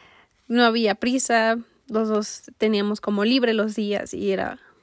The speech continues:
pues nos-, nuestra última semana juntos. Y sí quería grabar capítulo, pero dije, "No,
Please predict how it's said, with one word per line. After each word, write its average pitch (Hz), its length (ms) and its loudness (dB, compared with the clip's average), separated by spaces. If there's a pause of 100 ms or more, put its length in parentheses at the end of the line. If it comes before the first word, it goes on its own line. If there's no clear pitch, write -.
pues 220 160 0
nos-, 226 460 -2
nuestra 240 440 0
última 247 380 -2
semana 214 320 -10
juntos. 202 540 -10 (760)
Y 247 80 0
sí 311 100 4
quería 381 260 6
grabar 302 300 2
capítulo, 254 500 0
pero 226 200 2
dije, 262 220 -4
"No, 302 180 2